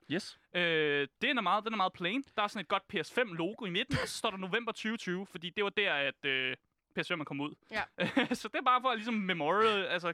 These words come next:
Speaker 2: give det ligesom memorial over, at det var der, hvor P S fem kom ud, og ingen kunne få fat i den.
Speaker 1: Fuck, hvor er det
Speaker 2: Så på
Speaker 1: lam.
Speaker 2: armen, så er der sådan nogle, øh, du ved, alle de der taster, som er på en P S fem controller, og så står der selvfølgelig også lige PlayStation på det andet ærme.
Speaker 3: Og den er basically hvid og sort.
Speaker 2: Og den er,
Speaker 3: Altså,
Speaker 2: den er
Speaker 3: det
Speaker 2: hvid og sort.
Speaker 3: ja.
Speaker 2: Ja.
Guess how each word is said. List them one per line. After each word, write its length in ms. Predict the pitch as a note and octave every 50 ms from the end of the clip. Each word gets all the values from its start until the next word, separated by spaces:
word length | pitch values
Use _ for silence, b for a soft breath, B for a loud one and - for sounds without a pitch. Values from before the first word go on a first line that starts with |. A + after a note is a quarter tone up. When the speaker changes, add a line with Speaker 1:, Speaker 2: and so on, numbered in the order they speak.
| - -
Speaker 2:
give 100 | F3 E3 -
det 100 | A3+ G#3+
ligesom 200 | G3+ G3+ F#3+ G3
memorial 480 | F#3+ F3 E3+ E3+ E3 D#3+ D#3 E3+ F3+ F3+
over, 240 | E3+ D3+ D3+ D3 -
at 100 | - F#3+
det 100 | F#3 E3+
var 60 | D#3
der, 160 | D3 D#3+ C3+
hvor 140 | C#3 C3+ C3
P 80 | - D#3+ D3+ C#3
S 40 | -
fem 220 | E3 D3+ D3 C#3+
kom 140 | - D#3 D3+
ud, 120 | D#3+ D#3
og 160 | - C#3 -
ingen 100 | D3 D#3+
kunne 100 | D#3+ E3
få 100 | - D3+
fat 180 | B2+ B2+ B2+ B2
i 60 | B2+
den. 100 | C3+ D3 -
Speaker 1:
Fuck, 180 | - D#3 C3 -
hvor 100 | C#3 A#2+
er 20 | A2 A2+
det 100 | A2 -
Speaker 2:
Så 100 | - G3+
på 60 | -
Speaker 1:
lam. 60 | -
Speaker 2:
armen, 240 | F#3+ A#3+ B3+ A3 F#3
så 80 | - A3
er 40 | G3+
der 100 | F#3 F3
sådan 140 | F3 F#3+
nogle, 200 | F3 D#3+ D3+ C#3+
øh, 80 | C#3 C3+
du 60 | - D#3
ved, 120 | E3 D#3+ A#2+
alle 120 | E3 E3
de 80 | E3 D#3+
der 80 | D3
taster, 400 | - - - G3 G3+ - A3+ G#3+
som 180 | F3+ - F#3 E3
er 60 | D#3+
på 120 | D#3+ - D#3+
en 140 | D3+ C#3+ C3+
P 60 | - E3+ C#3+ C#3
S 120 | - - D3+ C#3 C3+ C3 C3 C3 - - - D3+ C#3 C#3
fem 220 | - - G3 G3+ F#3+
controller, 460 | - E3 D3+ - F#3 A3 C#4+ D#4 D4 B B B B B
og 100 | - A3
så 100 | - B3+
står 140 | - - A#3
der 60 | G3+
selvfølgelig 240 | F#3 F3+ G#3 F#3+ F#3
også 120 | F3+ -
lige 80 | G3 F3+
PlayStation 460 | - E3 E3 E3 - F3 D#3+ E3+ D#3+
på 100 | - E3
det 80 | C3+ A#2+
andet 180 | B2+ C3 C3
ærme. 220 | A#2 A#2+ A#2+ C#3 D3+ b b b b
Speaker 3:
Og 100 | A#3+ A#3+
den 80 | B3 B3
er 40 |
basically 360 | A#3 B3 B3 A#3+ A#3+ G#3+ B3 A3+
hvid 120 | A3+ A3+
og 100 | G#3+ G3+
sort. 160 | - G3+ E3+ B2+
Speaker 2:
Og 120 | E3+ -
den 120 | A3+ A3
er, 40 | A3
Speaker 3:
Altså, 160 | G#3+ G#3 G#3+
Speaker 2:
den 60 | A3 A3+ G#3
er 40 | G#3
Speaker 3:
det 20 |
Speaker 2:
hvid 100 | G3+ G#3+
og 60 | F#3 F3
sort. 220 | - E3 C#3 -
Speaker 3:
ja. 120 | G3+ G3+ F#3 -
Speaker 2:
Ja. 120 | D3+ C3